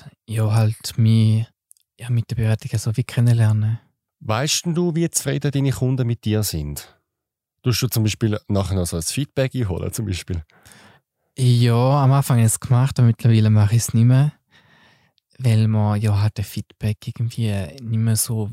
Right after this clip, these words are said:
Speaker 1: wichtig ist, sage ich jetzt mal.
Speaker 2: Was denkst du, machst du gut als Hure?
Speaker 1: <laughs> Jetzt kommen wir wirklich hart dran, was halt bei den anderen, was sich halt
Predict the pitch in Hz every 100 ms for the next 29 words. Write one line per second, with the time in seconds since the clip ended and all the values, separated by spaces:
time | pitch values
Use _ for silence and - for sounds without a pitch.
0 | 120 120 113 - 135 120 - 117 113 107
1 | 110 - 107 104 104 107 _ _ _ _
2 | - - - - _ _ _ _ 104 110
3 | 107 - 113 135 143 - - - 143 143
4 | 151 - _ _ _ _ _ _ _ 117
5 | 113 110 - 110 82 78 78 - - _
6 | _ _ - 98 92 90 - _ _ _
7 | _ _ _ _ _ 98 92 87 82 76
8 | _ _ _ _ _ - - - - 98
9 | - 110 110 _ - - - - _ -
10 | - 113 107 107 113 104 107 107 - 113
11 | 107 123 131 131 113 113 - - 110 107
12 | 107 _ - - - 104 - 107 113 107
13 | 107 104 104 101 101 - - _ _ 107
14 | - 113 113 107 -